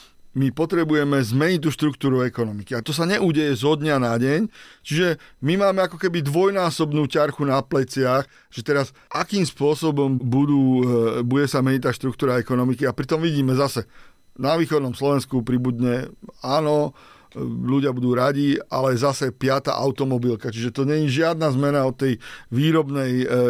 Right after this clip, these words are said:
výrobnej, e, haly a my narážame na tie limity a to je produktivita práce. Nemyslím si, že by Slovensko malo mať problém s nezamestnanosťou. To sa ukazuje, že, že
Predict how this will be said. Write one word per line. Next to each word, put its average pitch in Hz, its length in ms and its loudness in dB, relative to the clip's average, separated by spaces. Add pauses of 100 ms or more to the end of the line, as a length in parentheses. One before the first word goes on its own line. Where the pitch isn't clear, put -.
výrobnej, 127 680 0
e, 120 100 2 (720)
haly 139 480 0 (240)
a 123 320 -4
my 156 160 2
narážame 160 500 2
na 143 140 2
tie 143 160 -2
limity 139 400 0
a 127 160 -2
to 147 80 0
je 135 80 2
produktivita 156 560 -2
práce. 143 480 -2 (320)
Nemyslím 185 560 2
si, 151 80 -2
že 156 160 0
by 147 80 -2
Slovensko 147 480 -2
malo 143 160 2
mať 135 160 0
problém 131 400 0
s 113 80 0
nezamestnanosťou. 113 880 -2
To - 160 -4
sa 147 160 0
ukazuje, 139 640 0 (440)
že, 131 400 0 (400)
že 123 200 2